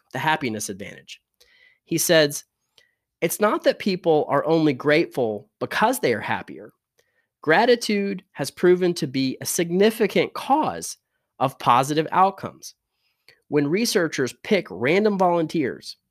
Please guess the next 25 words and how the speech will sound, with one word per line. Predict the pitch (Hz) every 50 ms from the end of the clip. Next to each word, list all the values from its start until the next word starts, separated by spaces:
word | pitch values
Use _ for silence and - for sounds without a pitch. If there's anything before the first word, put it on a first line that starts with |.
| _ _ -
and | 127 127
train | - - 185 180 190 202 196
them | 170 131 110 107
to | - - 113
be | 113 127 127
more | 123 123 139 151 190 220
grateful | 214 220 185 196 170 - - 107 92 82 -
over | - 139 143 139 147 131
a | 113 107
period | - - 160 165 170 165 160
of | 139 123
a | 123
few | 117 - - 131 123 120
weeks, | 143 160 139 - _ - - - _ _ _ _ _ _ _ _ _ _ _
they | 131 156
become | 185 185 196 - - 214 208 208
happier | 180 202 190 208 214 - 113 90 - - _ _ _ _ _ -
and | 143 151
more | 160 160 180 185 185
optimistic, | 180 180 - 160 147 143 143 143 - - - - - _ _ _ _ _ _ _ _ _ _ _ _ _
feel | _ _ - 185 185 190 185 170
more | 160 139 127
socially | 120 - 135 120 110 - - 104 92
connected, | - - 131 143 151 156 156 - 170 160 156 156 - _ _ _ _ _ _ _ -
enjoy | 127 127 127 131 156 165 165 170 170 160 139 120